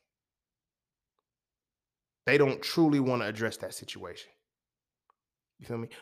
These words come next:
But in terms of what they consume spiritually, this is why I say, motherfuckers, y'all really don't believe in God. Y'all don't love God. Y'all fear hell. Y'all fear hell. Fear hell. So,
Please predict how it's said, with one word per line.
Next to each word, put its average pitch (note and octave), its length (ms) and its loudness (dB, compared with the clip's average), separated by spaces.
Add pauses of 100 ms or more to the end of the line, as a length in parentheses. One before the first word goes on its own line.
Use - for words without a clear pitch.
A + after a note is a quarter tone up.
But - 380 -2 (160)
in A2 80 -8
terms D#3 340 -6
of B2+ 80 -2
what C3 180 -4
they C3 100 -4
consume B2+ 500 -6
spiritually, - 680 -6 (1200)
this D3+ 80 0
is - 20 2
why F3 80 6
I E3 60 2
say, F3+ 180 -2
motherfuckers, F3 500 0
y'all D#3+ 260 4
really E3 200 2
don't D#3 160 0
believe D3+ 240 0
in D3 80 0
God. D3+ 220 0
Y'all D#3 120 0
don't B2+ 120 0
love D3 180 2
God. D3 160 -2
Y'all C3 160 0
fear C#3+ 260 0
hell. C3+ 380 -4 (1800)
Y'all A#2 200 2
fear D3 220 2
hell. C#3+ 280 0 (220)
Fear E3 280 8
hell. C3+ 400 -2 (160)
So, - 400 2